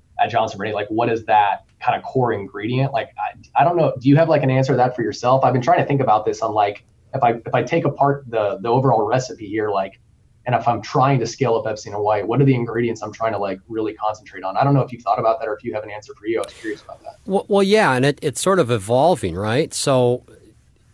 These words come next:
Speaker 2: it's a little easier if we talk about where we're at two years ago versus where we're at now, 'cause I feel like we're in this transition, or maybe it's me that's in the transition.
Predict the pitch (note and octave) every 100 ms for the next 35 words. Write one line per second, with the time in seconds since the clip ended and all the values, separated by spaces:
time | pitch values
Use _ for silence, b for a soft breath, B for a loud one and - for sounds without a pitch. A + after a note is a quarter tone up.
0 | _ D#3+ - E3 A#3 E3+ C3 C3 A#2 C3
1 | C3 B2 A#2 A#2 A2+ B2 A#2+ A#2 A2 G#2+
2 | - - C#3 A#2+ A2 A#2+ A2+ G2 F#2+ F2+
3 | G2+ - F#2+ F#2+ G#2 G2+ F#2+ F2 F2+ F#2+
4 | E3 - A2 G2+ - G#2 F#2 - F2+ -
5 | A2 F#2+ F2 - G2 F2 G#2 C#3+ G#2 G2
6 | G2 G2 - F#2 G#2 G#2 - G2+ F#2+ G#2
7 | G#2 G#2+ G2+ B2+